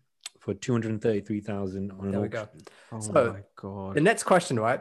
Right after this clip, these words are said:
Speaker 2: So you buy a number plate for about two hundred forty bags. How much is the car you're putting it on?
Speaker 3: Exactly.
Speaker 2: What car are you putting that number plate on?
Speaker 1: It's gonna be a bad boy,
Speaker 3: Wow.
Speaker 1: man.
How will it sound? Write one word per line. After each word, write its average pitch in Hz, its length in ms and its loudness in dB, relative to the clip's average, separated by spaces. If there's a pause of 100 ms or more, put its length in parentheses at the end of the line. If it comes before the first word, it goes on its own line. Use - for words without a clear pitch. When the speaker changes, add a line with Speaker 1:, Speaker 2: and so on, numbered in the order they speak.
(120)
Speaker 2:
So 151 140 4
you 131 340 2
buy 196 520 6
a 139 120 -4
number 170 260 4
plate 135 360 0 (180)
for 127 160 2
about 143 220 2
two - 100 -2
hundred 151 120 -2
forty 139 200 0
bags. 123 420 0 (480)
How 160 300 4
much 185 280 0
is 151 100 -8
the 127 60 -4
car 131 280 -2
you're 113 140 -4
putting 120 280 -6
it 110 80 -14
on? 104 160 -18 (440)
Speaker 3:
Exactly. 117 880 -6
Speaker 2:
What 147 420 0
car 165 380 4
are 127 200 -2
you 127 240 -4
putting 131 360 -4
that 101 120 -8
number 110 220 -10
plate 104 260 -12
on? 101 140 -16
Speaker 1:
It's - 120 -20
gonna 101 180 2
be 101 100 6
a 98 80 8
bad 110 320 2
boy, 110 140 8
Speaker 3:
Wow. 101 80 4
Speaker 1:
man. 107 260 4